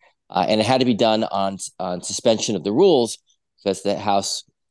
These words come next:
Republicans were not, knew they could not pass a rule or even get it out of the Rules Committee. Uh, and this was because, you know, the Freedom Caucus in the background was fighting against the N D A A, and they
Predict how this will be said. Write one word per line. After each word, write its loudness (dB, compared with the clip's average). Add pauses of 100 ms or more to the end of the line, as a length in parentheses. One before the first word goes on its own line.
(100)
Republicans -2
were -6
not, -6
knew 0
they 4
could -2
not 0
pass 0
a -4
rule 2
or 2
even -2
get 2
it -4
out 2
of -6
the -10
Rules -10
Committee. 2 (360)
Uh, 2
and 0
this 0
was -2
because, -4
you -4
know, -2
the -10
Freedom -4
Caucus -6
in -10
the -8
background -4
was -8
fighting 0
against -4
the -6
N -6
D -2
A 0
A, 2
and -12
they -8